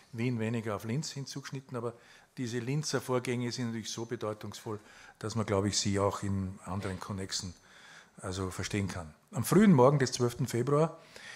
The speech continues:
erteilte die Linzer Polizeidirektion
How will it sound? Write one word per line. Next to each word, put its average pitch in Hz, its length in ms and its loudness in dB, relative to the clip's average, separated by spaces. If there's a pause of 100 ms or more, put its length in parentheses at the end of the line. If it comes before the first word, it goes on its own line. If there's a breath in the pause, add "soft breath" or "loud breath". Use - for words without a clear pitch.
(180 loud breath)
erteilte 131 440 6
die 127 100 0
Linzer 151 460 4
Polizeidirektion 104 1300 2